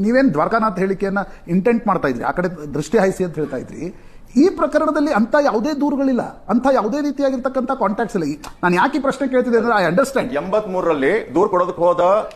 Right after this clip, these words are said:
Speaker 2: ತಂದೆ ತಾಯಿಯ ಜನಿವಾರ ತೆಗೆದು ಸ್ಟೇಷನ್ ಅಲ್ಲಿ ಇಟ್ಟಿದ್ರು ಅನ್ನೋದು ವಿಧಾನಸಭೆಯಲ್ಲಿ ಚರ್ಚೆ ಆಗಿದೆ.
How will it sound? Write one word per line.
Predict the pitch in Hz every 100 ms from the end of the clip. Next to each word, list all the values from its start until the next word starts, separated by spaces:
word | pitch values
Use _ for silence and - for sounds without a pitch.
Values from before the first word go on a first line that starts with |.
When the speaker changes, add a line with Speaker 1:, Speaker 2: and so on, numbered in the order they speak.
| -
Speaker 2:
ತಂದೆ | 151 170 190
ತಾಯಿಯ | 185 160 165
ಜನಿವಾರ | 185 151 185 180 165
ತೆಗೆದು | 156 147 175 202
ಸ್ಟೇಷನ್ | 165 165 165
ಅಲ್ಲಿ | 165
ಇಟ್ಟಿದ್ರು | 151 165 156 165
ಅನ್ನೋದು | 151 139 165
ವಿಧಾನಸಭೆಯಲ್ಲಿ | 135 147 143 127 131
ಚರ್ಚೆ | - - 120
ಆಗಿದೆ. | 101 -